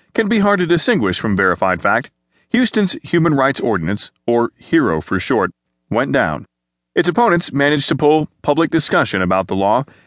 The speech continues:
out of the realm of civil rights and into a murky world of religious liberty and possible threats posed by sexual predators. Just less than forty-five minutes after the polls closed Tuesday night, early voting totals showed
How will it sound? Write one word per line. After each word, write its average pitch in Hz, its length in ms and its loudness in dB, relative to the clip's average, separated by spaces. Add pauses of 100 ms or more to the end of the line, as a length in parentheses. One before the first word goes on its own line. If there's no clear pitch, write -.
(120)
out 175 160 2
of 220 80 0
the 202 80 2
realm 147 240 2
of 143 100 -2
civil 135 300 0
rights 107 320 0
and 104 100 0
into 101 200 0
a 92 40 -2
murky 117 320 0
world 110 380 0
of 95 80 -2
religious 117 480 0
liberty 147 320 2 (220)
and 113 180 0
possible 110 420 0
threats 131 360 -2 (260)
posed 135 320 0
by 127 160 2
sexual 120 480 -2
predators. 127 560 -2 (800)
Just 165 180 2
less 165 240 2
than 143 140 0
forty-five 135 420 2
minutes 127 280 0
after 123 240 0
the 104 80 0
polls 117 320 0
closed 113 340 0
Tuesday 101 320 -2
night, 110 320 0 (260)
early 208 260 4
voting 160 500 2
totals 156 380 0
showed 156 360 0